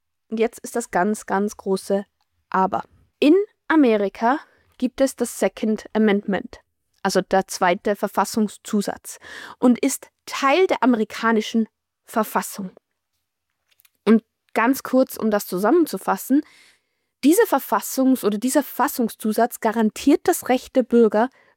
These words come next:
Waffen zu besitzen und zu tragen. Es gibt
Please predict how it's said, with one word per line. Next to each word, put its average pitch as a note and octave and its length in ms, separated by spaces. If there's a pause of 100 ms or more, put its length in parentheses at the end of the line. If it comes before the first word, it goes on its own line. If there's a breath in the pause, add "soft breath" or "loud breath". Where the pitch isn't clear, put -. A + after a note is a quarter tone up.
Waffen A3 460
zu G3 120
besitzen - 580 (160)
und G3 380 (100)
zu B3+ 200
tragen. F#3 540 (280)
Es - 160
gibt - 200